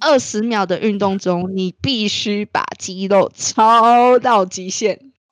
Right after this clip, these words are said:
Speaker 2: 我刚刚听到四分钟，然后看起来全部不能停下来，而且有八组不同的东西，然后你要在四分钟飙完它。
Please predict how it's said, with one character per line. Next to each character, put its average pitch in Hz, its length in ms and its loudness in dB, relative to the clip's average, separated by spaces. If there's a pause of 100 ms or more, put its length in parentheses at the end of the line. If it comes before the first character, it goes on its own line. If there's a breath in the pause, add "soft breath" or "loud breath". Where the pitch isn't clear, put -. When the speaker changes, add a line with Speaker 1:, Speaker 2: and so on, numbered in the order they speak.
Speaker 2:
我 120 120 -16
刚 147 140 -12
刚 175 100 -8
听 175 140 -16
到 170 140 -8
四 156 240 -12
分 143 200 -8
钟， 147 220 -10
然 120 80 -8
后 139 80 -8
看 143 180 -12
起 117 120 -14
来 104 80 -12
全 113 180 -16
部 127 100 -16
不 131 120 -14
能 107 120 -12
停 104 200 -18
下 113 160 -12
来， 101 100 -10
而 120 80 -12
且 117 140 -14
有 98 100 -12
八 120 260 -8
组 110 160 -18
不 117 200 -16
同 101 180 -20
的 92 80 -20
东 104 220 -16
西， 98 340 -20
然 110 100 -16
后 127 100 -12
你 117 80 -10
要 101 120 -12
在 113 100 -12
四 113 220 -16
分 107 140 -16
钟 107 180 -14
飙 107 240 -12
完 95 260 -16
它。 95 280 -20